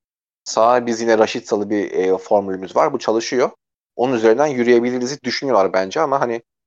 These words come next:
dediğim gibi ne kadar, e, artısı eksisi ne olur bu formülün? Orası tabii, e, Okan Hoca'ya kalmış yani şu anda <laughs> güçlüğünü ispat eden bir hoca olarak. E, karar bence artık ondadır şu anda.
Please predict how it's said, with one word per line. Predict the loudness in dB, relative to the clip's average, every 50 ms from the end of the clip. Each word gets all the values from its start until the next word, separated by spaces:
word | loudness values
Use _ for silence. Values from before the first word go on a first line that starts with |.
| _ _ -4
dediğim | -2 0 0 0 -2 -2 -4
gibi | -4 -2 0 0 0 0 -2 -8
ne | -14 -4 -2 -2 0
kadar, | 0 2 4 4 4 2 0 -6 -4 0
e, | 4 4 6 6 6 6
artısı | 6 4 4 2 2 -2 -2 2 2 2
eksisi | 2 0 -6 -10 -10 -6
ne | -2 0
olur | 0 0 -2 -6 -8 -12
bu | -16
formülün? | -8 -6 -6 -6 -6 -6 -10 -12 -12 -16 -8
Orası | -4 -2 -2 0 -2 -2 0 -2 -2 -2 -2
tabii, | -4 -2 -2 -2 -2 -2 -6 _ _ _ _ _ _ _ _ _ _
e, | -10 -8 -6 -6 -4 -4 -4 -6 -6 -2 -2
Okan | -2 -2 0 0
Hoca'ya | 0 2 4 4 4 4
kalmış | 2 -2 -4 -4 -6 -6 -6
yani | -6 -6 -6
şu | -6 -4 -4
anda | -4 -4 -6 -4
<laughs> | -4 -6
güçlüğünü | -6 -6 -8 -10 -8 -8 -8
ispat | -8 -2 0 0 0 2
eden | 2 2 2 4
bir | 2
hoca | 2 2 4 2
olarak. | 4 4 2 2 -2 -6 -16 _ _ _ _ _ _ _ -6
E, | -2 0 2 2 2 0 0
karar | 0 0 2 4 4 4 4
bence | 2 2 2 2 2
artık | 2 2 0 -4 -2
ondadır | 0 0 2 2 2 0 -2 -4
şu | -4 -4 -4
anda. | -4 -4 -8 -14